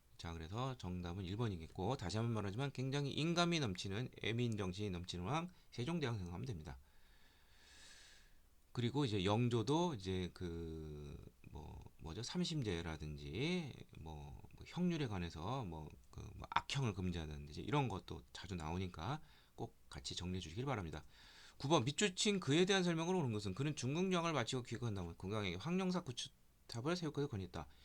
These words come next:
이것은 신라 때 대국통인 자장율사이죠. 왜 율사란 말을 쓰냐면 계율을 중시하는 계율종이기 때문입니다.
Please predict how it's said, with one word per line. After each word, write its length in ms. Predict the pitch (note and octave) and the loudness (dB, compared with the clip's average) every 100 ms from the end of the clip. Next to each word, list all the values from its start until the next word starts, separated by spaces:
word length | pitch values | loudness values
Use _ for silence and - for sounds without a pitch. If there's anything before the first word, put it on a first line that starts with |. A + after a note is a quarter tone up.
| - | -16
이것은 340 | - A2 D3+ F3 - - - - - - - - - | -6 -2 -2 -4 -12 -20 -20 -20 -20 -20 -20 -20 -14
신라 280 | - D#3+ D#3+ | -4 0 2
때 180 | D3+ C3 | 2 0
대국통인 720 | G#2+ A#2 - - - A#2 C#3 | 2 2 0 -6 -2 -2 -2
자장율사이죠. 1200 | - G2+ B2 D#3+ D3+ G#2 C3 B2 A2+ F2 D3 G2 G#2+ | -4 -2 0 2 2 0 0 0 0 0 -2 -4 -4
왜 140 | B2+ | -2
율사란 400 | A2+ C3 E3 D#3 | 0 0 0 2
말을 140 | C3 | 0
쓰냐면 440 | A#2 A2+ A#2 E3 F3+ | -2 -2 -2 -2 -2
계율을 340 | G#2 B2 C3 | 2 4 4
중시하는 440 | A#2 G2+ G2+ C3 D3 | 0 -2 -2 -2 -2
계율종이기 960 | - D3+ F#3 F3+ C3 G2 E2 E2 C3 | 2 4 4 2 0 -2 -2 -4 -4
때문입니다. 600 | D#3 A#2 G2 D#2 D2+ C#2+ | -2 -4 -4 -6 -8 -8